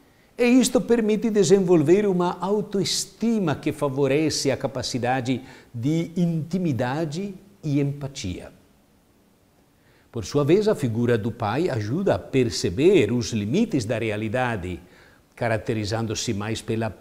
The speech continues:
orientação, pela saída para um mundo mais amplo e rico de desafios, pelo convite a esforçar-se a lutar.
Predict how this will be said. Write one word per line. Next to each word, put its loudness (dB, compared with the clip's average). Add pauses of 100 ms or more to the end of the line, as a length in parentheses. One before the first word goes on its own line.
orientação, -2 (320)
pela 0
saída 0
para -2
um 0
mundo 0
mais -2
amplo 2
e 2
rico 2
de -4
desafios, -4 (300)
pelo 0
convite -4 (240)
a -4
esforçar-se -6
a -2
lutar. -10